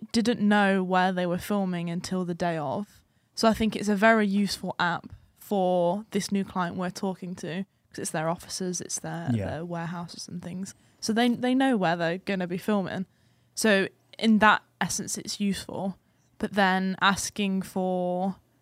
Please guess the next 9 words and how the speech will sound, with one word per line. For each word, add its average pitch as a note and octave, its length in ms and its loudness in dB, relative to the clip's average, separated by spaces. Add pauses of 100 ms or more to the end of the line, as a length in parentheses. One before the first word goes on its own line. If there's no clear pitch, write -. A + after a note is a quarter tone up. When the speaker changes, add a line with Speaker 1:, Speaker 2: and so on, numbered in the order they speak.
(300)
Speaker 1:
sometimes G#3+ 500 4
we G#3 120 2
don't G#3 260 2
know G3 140 2
where F#3+ 180 4
we're F#3 120 -2
filming F#3 320 -4
full F3+ 200 -4
stop - 480 -4